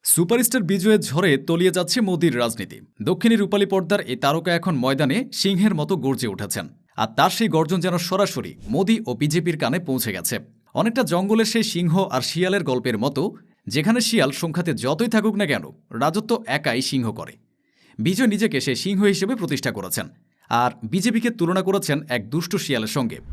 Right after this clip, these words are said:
যারা চুপিসারে সুযোগ খুঁজে বেড়ায়। কিন্তু এবার সেই খেলা আর চলবে না, কারণ বিজয় প্রকাশ্যে যুদ্ধ ঘোষণা করে ফেলেছেন। মাদুরাই হাজারো সমর্থকদের সামনে দাঁড়িয়ে তিনি যেন এক সিনেমা সংলাপের মতোই আওয়াজ তুললেন, "আমাদের একমাত্র আদর্শগত শত্রু বিজেপি,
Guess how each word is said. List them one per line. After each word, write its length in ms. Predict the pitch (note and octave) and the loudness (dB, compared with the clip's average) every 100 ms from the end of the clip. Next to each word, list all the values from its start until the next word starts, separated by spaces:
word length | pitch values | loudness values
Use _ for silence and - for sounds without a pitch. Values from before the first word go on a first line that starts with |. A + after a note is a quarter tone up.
| - - | -10 -4
যারা 280 | A2+ C#3 C#3+ | 0 2 2
চুপিসারে 560 | D3+ A3+ A3+ - C3+ D3+ | -2 -2 0 0 -2 -2
সুযোগ 360 | D#3+ C3+ A#2 | -2 -4 -4
খুঁজে 220 | - D3 | -2 -2
বেড়ায়। 280 | A#2 D#2 - _ _ _ - | -2 -8 -14 _ _ _ 2
কিন্তু 240 | A3+ C4+ | 2 2
এবার 300 | F3 G3 C3+ | 2 2 2
সেই 220 | D3 F#3+ F#3 | 0 -2 -2
খেলা 260 | F3 E3+ | 0 0
আর 160 | E3+ A#2 | 0 -2
চলবে 300 | A#2 D3 G2+ | -2 -2 -2
না, 120 | - - _ _ | -10 -20 _ _
কারণ 220 | E3 A3+ A3 | 0 2 2
বিজয় 340 | E3 E3+ A#2 | 2 0 -2
প্রকাশ্যে 420 | A2+ E3+ G3 A3 | -2 -2 0 0
যুদ্ধ 300 | C3+ B2+ C#3+ | -2 -2 -4
ঘোষণা 340 | A#2 D3 E3 D3 | -2 -2 -2 -2
করে 180 | A2+ | -4
ফেলেছেন। 400 | G#2 C#3 A2 F2+ - _ _ G#2 | -2 -2 -2 -6 -10 _ _ 0
মাদুরাই 440 | C3+ G3+ A#3+ F3 | 2 4 4 2
হাজারো 320 | D#3 E3 G#3+ | 2 0 0
সমর্থকদের 560 | A3 F#3 F3 F3+ F3 F3+ | 0 -2 -4 -4 -2 -2
সামনে 280 | F3 C3 A#2+ | 0 0 0
দাঁড়িয়ে 340 | A#2 D#3 B2 | 0 0 -2
তিনি 260 | - B2 A#2+ | -2 -2 0
যেন 240 | B2 D3 | 0 0
এক 200 | E3+ - - - | -2 -4 -16 -8
সিনেমা 340 | - G#3 A#3 | 0 2 2
সংলাপের 440 | A3+ F#3 F3+ F3+ C3+ | 2 -2 -2 0 0
মতোই 280 | C#3 B2 C3 | 0 0 -2
আওয়াজ 320 | B2+ B2+ G#2+ | 0 0 -2
তুললেন, 340 | - F#2+ D2+ A#1 _ _ _ _ - | -6 -8 -10 -16 _ _ _ _ -2
"আমাদের 280 | F#3 A3+ B3 - | 2 4 2 0
একমাত্র 580 | E3 - G3 F#3+ G3+ - | -4 -2 -6 -4 -6 -2
আদর্শগত 540 | C3+ F3 F3 F3+ F3+ | -2 -2 -2 -2 -2
শত্রু 340 | D#3 B2+ A2+ - | -4 -4 -2 -2
বিজেপি, 440 | C#3+ A#2 - | 0 -2 -6